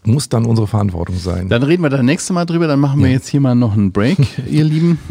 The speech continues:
Speaker 2: Ähm, ja, wie wollen wir es machen? Ähm, ich hab gerade eben schon angesetzt, das war ganz spontan, äh, hier das
Speaker 1: Jetzt macht er
Speaker 2: Gespräch.
Speaker 1: wieder
Speaker 2: Es
Speaker 1: seine
Speaker 2: gibt wunderschöne
Speaker 1: Werbung.
Speaker 2: Tassen, ja? Also wenn du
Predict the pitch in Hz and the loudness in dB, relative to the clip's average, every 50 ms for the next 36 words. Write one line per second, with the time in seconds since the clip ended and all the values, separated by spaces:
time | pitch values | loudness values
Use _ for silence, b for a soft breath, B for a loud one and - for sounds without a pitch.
0 | - - 123 123 127 123 123 123 123 120 117 110 - _ _ _ _ _ _ _ | -8 -2 0 2 2 4 4 4 2 2 0 -2 -6 _ _ _ _ _ _ _
1 | _ _ _ _ _ _ - B B B B B B B B - 110 120 127 120 | _ _ _ _ _ _ -14 B B B B B B B B 2 2 2 2 2
2 | 107 98 110 113 123 143 165 156 147 143 - 160 156 143 123 120 107 98 - - | 0 -2 -2 0 0 2 2 2 0 0 0 0 0 0 0 0 -2 -2 -2 -2
3 | 117 113 110 110 110 107 107 - - 110 139 147 - - - 101 131 135 135 143 | 0 0 2 2 2 0 0 -2 -4 -2 -2 -4 -2 -2 -2 0 2 2 2 2
4 | 151 - - - 131 113 - 151 156 143 117 98 104 110 139 - - - 113 104 | 0 0 0 0 0 2 2 2 4 2 2 2 0 0 0 -2 -4 -4 -4 -2
5 | - 113 113 113 117 123 - - - 113 107 101 - 98 98 107 127 139 - - | 0 2 2 2 2 0 0 -2 -2 -2 0 0 0 0 0 2 2 0 0 2
6 | 107 107 104 104 104 104 104 110 120 120 113 101 127 120 117 117 123 113 117 - | 2 2 2 2 2 0 0 0 2 2 2 2 0 0 -2 0 -2 -2 -4 -2
7 | 131 - 120 113 113 117 110 98 117 110 110 113 131 160 165 151 135 - - 131 | -2 -2 -2 0 0 0 -2 0 0 2 2 4 4 4 4 4 2 2 2 2
8 | 123 123 117 - - 107 104 - - 92 87 87 104 127 - - 123 117 131 123 | 2 0 0 -2 -2 -2 -2 -2 -2 -2 0 2 0 0 0 0 0 0 0 -2
9 | 107 120 135 160 220 269 247 220 170 - 107 98 87 76 - - | -2 -2 0 2 4 4 4 2 2 0 0 0 0 -2 -4 -6